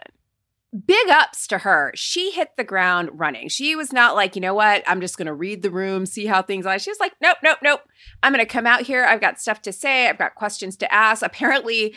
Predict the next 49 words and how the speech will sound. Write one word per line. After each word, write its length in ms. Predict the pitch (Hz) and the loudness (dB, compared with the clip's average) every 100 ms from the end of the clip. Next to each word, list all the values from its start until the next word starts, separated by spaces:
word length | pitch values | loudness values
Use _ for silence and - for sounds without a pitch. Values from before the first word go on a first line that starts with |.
| - - _ _ _ _ | -14 -20 _ _ _ _
there 180 | 208 277 | 4 6
have 100 | 247 | 4
been 140 | 277 | -2
so 240 | - 269 | 0 -2
many 180 | 294 311 | -2 -4
studies 520 | 262 - 170 240 302 294 | -6 -2 -2 -2 -10 -12
of 80 | |
how 180 | 226 208 | -4 -2
much 180 | 214 208 | 0 -4
she 200 | - 202 | -6 -8
talks. 420 | - 165 180 220 | -6 -2 -2 -2
Like, 140 | 233 214 | -8 -6
the 80 | 220 | -2
fact 320 | 277 302 285 | 0 0 0
of 80 | 254 | -4
a 60 | |
Black 340 | 185 185 202 - | 0 2 2 2
woman 300 | 196 180 170 | -4 -4 -6
talking 420 | 185 170 190 170 | -2 -2 -2 -8
on 100 | 156 | -8
the 60 | |
Supreme 320 | 156 165 180 160 | -10 -10 -10 -8
Court 220 | 175 147 | -8 -6
really 240 | 170 175 | -6 -8
seems 240 | 170 175 170 | -8 -8 -8
to 60 | 170 | -8
have 80 | - | -4
occupied 560 | 147 170 156 151 143 | -4 -4 -8 -6 -6
a 80 | 139 | -6
lot 200 | 147 143 | -4 -4
of 80 | 147 | -6
people's 380 | 156 135 139 135 | -12 -10 -10 -10
attentions. 680 | - 135 131 - 87 135 - | -10 -10 -8 -12 -12 -12 -14
Sorry, 720 | - - 240 220 185 143 143 - | -12 0 6 8 6 4 -4 -6
but 320 | 170 151 - _ _ _ | -2 -2 -4 _ _ _
we're 160 | 170 208 | -4 -2
here 480 | 214 233 208 202 196 | 0 4 6 6 4
and 100 | 170 | 0
we're 100 | 160 | 0
not 200 | 160 - | -2 -2
stopping. 460 | - 139 123 113 160 _ - | -2 -2 -2 -10 -14 _ -6
Like, 160 | 143 | -6
she's 180 | - 180 | -4 -6
gonna 160 | 190 160 | -4 -6
talk 260 | - 147 | -2 -2
forever. 320 | - 135 131 135 | -2 -6 -4 -8
Good 220 | 135 143 | -8 -10
for 140 | 135 | -10
her. 240 | 131 110 | -10 -10